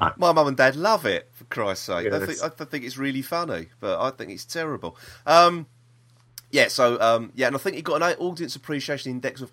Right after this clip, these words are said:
Speaker 1: eighty-three,
Speaker 2: Hmm.
Speaker 1: which is about average, I suppose, isn't it?
Speaker 2: Yeah, and considering that you're also gonna have people that aren't necessarily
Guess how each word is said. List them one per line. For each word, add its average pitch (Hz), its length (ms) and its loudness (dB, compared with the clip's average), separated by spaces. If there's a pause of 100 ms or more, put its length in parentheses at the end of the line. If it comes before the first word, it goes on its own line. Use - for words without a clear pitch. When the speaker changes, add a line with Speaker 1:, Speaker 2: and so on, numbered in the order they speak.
Speaker 1:
eighty-three, 117 840 -8 (520)
Speaker 2:
Hmm. 71 140 -10 (560)
Speaker 1:
which 131 300 -6
is 104 200 -10
about 85 440 0 (520)
average, 87 440 -2
I 85 40 -6
suppose, 87 440 -6
isn't 80 180 -12
it? 78 120 -12 (420)
Speaker 2:
Yeah, 82 220 2
and 143 260 6
considering 107 640 4
that 98 120 -4 (100)
you're 107 240 8
also 101 260 2
gonna 87 180 -4
have 90 160 -6
people 90 380 -2
that 87 180 -4
aren't 90 280 -2
necessarily 85 680 -2